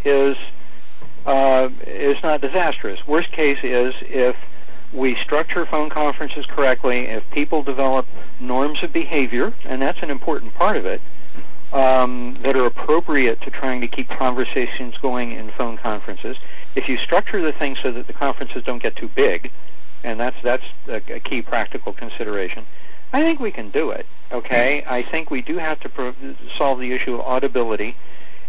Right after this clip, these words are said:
and I think you do have to break it down by region if you actually span too many time zones. Um, the thought of doing it completely asynchronously, I, I, I attempted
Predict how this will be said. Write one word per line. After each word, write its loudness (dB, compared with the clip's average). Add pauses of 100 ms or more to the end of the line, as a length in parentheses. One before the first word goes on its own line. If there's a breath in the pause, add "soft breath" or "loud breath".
(100)
and 2
I 2
think -4
you -2
do -2
have -4
to -2
break 0
it -2
down -4
by 2
region -2
if -4
you -4
actually -2
span -2
too -4
many -4
time -4
zones. -4 (720)
Um, 0 (680)
the -2
thought -2
of -4
doing -6
it -4
completely -6
asynchronously, -6 (720)
I, -2 (280)
I, 0
I 0
attempted 0